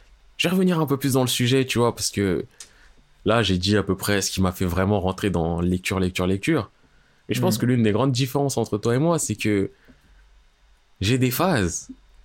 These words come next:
Speaker 1: mais dans, dans la finalité de la chose, je suis toujours un mec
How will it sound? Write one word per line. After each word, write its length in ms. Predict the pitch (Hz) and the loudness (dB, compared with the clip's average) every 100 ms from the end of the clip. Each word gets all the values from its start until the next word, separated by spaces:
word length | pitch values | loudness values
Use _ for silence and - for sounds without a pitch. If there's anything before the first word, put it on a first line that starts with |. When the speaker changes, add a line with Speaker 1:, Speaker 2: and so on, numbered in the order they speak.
| _ - | _ -2
Speaker 1:
mais 160 | 101 98 | 0 2
dans, 580 | 101 101 98 92 90 - _ _ _ - | 2 4 4 2 0 -6 _ _ _ -4
dans 320 | 143 - 101 | -2 0 0
la 80 | 110 | 0
finalité 480 | 151 190 185 170 156 | 0 2 2 0 0
de 60 | |
la 100 | 147 | 0
chose, 400 | - 202 156 - _ _ _ _ - | 2 2 2 -2 _ _ _ _ -12
je 80 | - | -4
suis 140 | 185 | -2
toujours 320 | - 156 185 | 0 0 2
un 80 | 135 | 2
mec 380 | 147 165 - | 2 0 -4